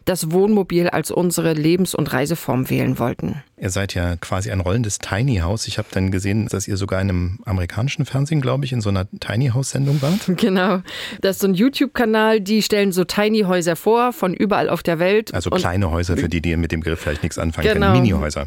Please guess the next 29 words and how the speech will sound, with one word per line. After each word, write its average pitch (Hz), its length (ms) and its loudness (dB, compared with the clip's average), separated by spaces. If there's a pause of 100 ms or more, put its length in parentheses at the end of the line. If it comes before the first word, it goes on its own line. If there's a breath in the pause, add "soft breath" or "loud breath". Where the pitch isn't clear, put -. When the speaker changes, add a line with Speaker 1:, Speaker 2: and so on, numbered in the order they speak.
Speaker 1:
Mini-Häuser, 214 800 2
die 196 240 0
wirklich 220 300 -2
auf, 180 240 -4
wie 190 180 0
wir, 220 480 0
ganz 208 240 -2
wenigen 214 300 0
Quadratmetern 196 1120 0
zurechtkommen. 214 600 -2
Bei 190 60 0
uns 196 200 -2
sind 196 160 0
es 190 120 -6
zwischen 190 280 0
zwölf 185 260 -2
und 175 140 -4
vierzehn. 233 280 0
Wir 170 120 2
haben's 180 200 -2
nie 208 120 0
genau 175 240 0
ausgerechnet. 226 800 -2
Zwölf 202 300 -2
bis - 160 -6
vierzehn 196 260 -2
Quadratmeter 202 640 -2
haben 196 240 0
wir. 196 240 2